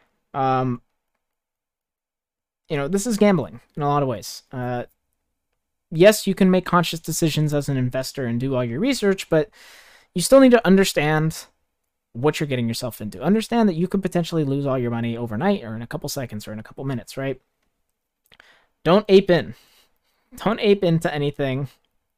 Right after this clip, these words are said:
unless you're willing to, to make money. I mean, to lose money. Um, use money that you can afford to lose. Don't fucking spend your life savings. Don't be like that guy that my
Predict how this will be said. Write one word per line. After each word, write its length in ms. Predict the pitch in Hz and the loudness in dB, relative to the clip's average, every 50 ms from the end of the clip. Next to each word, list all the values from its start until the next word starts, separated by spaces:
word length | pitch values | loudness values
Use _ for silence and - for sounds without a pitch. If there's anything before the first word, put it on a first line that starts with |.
| _ _ _ _ _ _ _ _ _ - | _ _ _ _ _ _ _ _ _ -8
unless 260 | 131 139 156 170 - | -4 -2 -2 0 2
you're 100 | - 196 | 2 4
willing 280 | 165 165 175 180 175 170 | 4 4 4 6 4 4
to, 200 | - 196 180 - _ - | 4 4 2 2 _ -4
to 100 | - 170 | -2 0
make 200 | 160 147 131 - | 0 0 -2 -2
money. 300 | 135 123 101 82 135 - _ _ _ _ _ _ _ _ _ _ _ _ _ _ _ - | -4 -4 -6 -8 -14 -18 _ _ _ _ _ _ _ _ _ _ _ _ _ _ _ 2
I 40 | 180 | 4
mean, 140 | 180 175 165 | 4 6 6
to 100 | - 180 | 6 8
lose 180 | 190 185 143 | 8 8 6
money. 260 | 127 120 98 90 - _ _ _ _ _ _ _ _ _ _ _ - | 6 -2 -6 -10 -18 _ _ _ _ _ _ _ _ _ _ _ -8
Um, 360 | 143 147 156 156 151 151 - _ _ _ - _ _ _ _ _ _ _ _ - | -4 -2 -2 -2 -2 -4 -8 _ _ _ -20 _ _ _ _ _ _ _ _ -4
use 260 | 170 202 277 285 - | -2 0 0 2 4
money 200 | 262 262 269 262 | 4 4 4 6
that 220 | 240 233 208 - - | 4 2 2 2 -2
you 60 | 202 | 4
can 120 | - 202 | 4 4
afford 280 | 185 - - 165 156 139 | 4 6 4 2 2 2
to 60 | 123 | -2
lose. 300 | 107 104 98 - - - _ - | -8 -8 -14 -16 -20 -16 _ 0
Don't 300 | 151 170 202 226 240 - | 2 4 4 2 2 0
fucking 380 | - 254 247 247 254 247 233 | 0 0 0 2 2 2 2
spend 260 | - - 220 208 214 | 2 2 0 0 2
your 100 | 214 214 | 2 4
life 180 | 180 180 202 202 | 4 2 2 2
savings. 600 | - 151 135 131 127 131 135 151 165 - - _ _ _ _ _ _ _ _ _ | -2 -2 -2 0 0 -2 -2 -4 -6 -8 -10 _ _ _ _ _ _ _ _ _
Don't 220 | - 147 170 185 - | -2 -2 -2 0 2
be 120 | 240 240 | 2 4
like 200 | 233 226 214 220 | 6 4 4 4
that 180 | - 202 190 - | 2 0 2 4
guy 260 | 151 151 156 156 160 | 4 6 6 6 6
that 120 | 170 147 | 4 2
my 180 | 147 139 135 135 | 0 -4 -6 -6